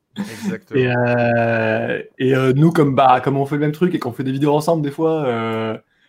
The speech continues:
Speaker 2: je pense qu'il y a quelques personnes qui confondent, c'est possible.
Speaker 1: Ça porte à
Speaker 2: Mais Stan, non,
Speaker 1: confusion.
Speaker 2: pas encore.
Speaker 1: Bon, euh, Laurent, que dire ? Euh, photographe, déjà, photographe passionné, euh, entrepreneur.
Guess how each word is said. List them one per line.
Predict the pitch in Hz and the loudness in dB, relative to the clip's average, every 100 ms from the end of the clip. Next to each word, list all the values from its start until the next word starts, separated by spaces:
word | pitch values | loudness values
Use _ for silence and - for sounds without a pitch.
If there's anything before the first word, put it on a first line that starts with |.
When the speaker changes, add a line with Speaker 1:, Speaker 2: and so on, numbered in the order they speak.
| _ | _
Speaker 2:
je | - | -2
pense | 165 | 0
qu'il | 165 | 0
y | 147 | 0
a | |
quelques | 160 170 | 2 2
personnes | 156 160 | 2 -2
qui | 156 | -2
confondent, | 160 151 120 104 | -4 -4 -6 -8
c'est | - | -8
possible. | 135 120 110 | -8 -6 -8
Speaker 1:
Ça | 120 | -10
porte | 104 147 - | -10 -12 -8
à | 139 | -6
Speaker 2:
Mais | 139 | -6
Stan, | 120 185 | -2 0
non, | 165 139 | 2 2
Speaker 1:
confusion. | |
Speaker 2:
pas | 139 | 4
encore. | 147 143 117 - _ _ - _ _ _ _ _ _ - | 2 2 -2 -4 _ _ -20 _ _ _ _ _ _ -10
Speaker 1:
Bon, | 147 160 160 143 | -2 -2 -2 -4
euh, | 131 | -6
Laurent, | 139 147 143 156 | -6 -6 -6 -8
que | 151 | -8
dire ? | 143 135 160 127 110 | -8 -4 -4 -4 -6
Euh, | 117 113 | -8 -8
photographe, | 110 156 - 151 131 151 190 _ _ | -8 -12 -10 -6 -4 -4 -6 _ _
déjà, | 117 117 123 131 160 | -14 -8 -6 -6 -10
photographe | 151 120 123 110 117 | -16 -16 -14 -14 -16
passionné, | - 117 - 123 123 139 175 _ _ _ _ 107 | -18 -20 -18 -16 -14 -14 -16 _ _ _ _ -10
euh, | 110 110 | -8 -8
entrepreneur. | 135 135 151 135 - 147 139 156 185 156 | -10 -12 -12 -12 -16 -16 -12 -10 -12 -16